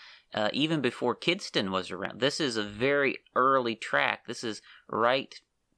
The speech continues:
you know, even before he was working with any of those people that that tract was wrote. So, um, all the people who wr-, wrote material for him at points at later in life couldn't have wrote that for him.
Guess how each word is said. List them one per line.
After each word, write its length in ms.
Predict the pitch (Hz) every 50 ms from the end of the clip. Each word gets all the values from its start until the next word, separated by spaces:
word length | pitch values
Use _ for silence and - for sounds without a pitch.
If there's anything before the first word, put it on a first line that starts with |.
| _ _
you 100 | - 139
know, 100 | 131 123
even 240 | - 127 139 139 123
before 360 | 113 107 - - 123 131 123
he 120 | 113 120
was 140 | 107 107 104
working 300 | 98 107 113 120 - 120
with 140 | 104 98 -
any 200 | 92 104 123 123
of 60 | 107
those 180 | 98 95 - -
people 340 | _ - 170 190 - 98 92
that 100 | 92 -
that 140 | - - -
tract 320 | - - 107 113 - - -
was 140 | 85 -
wrote. 280 | 98 107 113 110 - -
So, 240 | - 107 90 92 - - - - - - - - - _ -
um, 320 | - 95 95 95 92 90 - _ _ _ _ _ _ _ _ _ _ _ - - _
all 140 | - 131 151
the 180 | 147 139 127 120
people 320 | - - 165 - - 135
who 160 | 123 131 123
wr-, 100 | 104 117 - -
wrote 240 | 120 127 139 -
material 420 | - 113 - - - 139 135 123 117
for 220 | - - 123 123
him 100 | 117 110
at 120 | - - -
points 260 | 135 120 107 - 104
at 100 | - -
later 280 | 104 110 135 - 151
in 120 | 156 104 98
life 280 | 92 92 92 92 -
couldn't 220 | - - - - 120
have 120 | 101 95
wrote 200 | 101 104 104 -
that 200 | 95 90 - -
for 200 | - - - -
him. 120 | - -